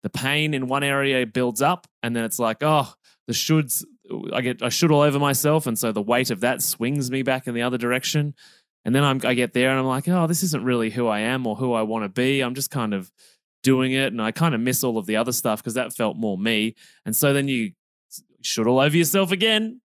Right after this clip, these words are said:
"I should go back to me. I should do what makes me happy. I should, should, should."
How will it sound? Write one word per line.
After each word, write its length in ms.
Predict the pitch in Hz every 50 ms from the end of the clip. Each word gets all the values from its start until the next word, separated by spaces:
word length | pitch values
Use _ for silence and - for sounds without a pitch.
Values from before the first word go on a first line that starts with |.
| _
"I 120 | - 143 131
should 240 | - - 139 120
go 160 | 117 143 135 131
back 220 | 143 143 139 -
to 100 | - 143
me. 320 | 131 143 160 175 185 180
I 60 | 156 131
should 220 | - - 147 123
do 140 | 113 143 143
what 160 | 139 135 -
makes 260 | 143 139 139 127 -
me 120 | - 143 135
happy. 280 | 143 156 160 - 170
I 100 | 143 117
should, 420 | 113 - - - - 156 196 - -
should, 260 | - - 151 165 135
should." 460 | - - - - 120 110 95 - _